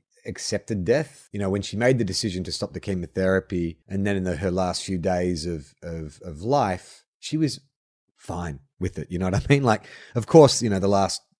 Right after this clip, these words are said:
two days of, of someone passing away is pretty horrendous.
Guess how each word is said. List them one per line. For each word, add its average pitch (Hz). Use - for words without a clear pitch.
two 101
days 87
of, 76
of 92
someone 82
passing 90
away 85
is 80
pretty 90
horrendous. 87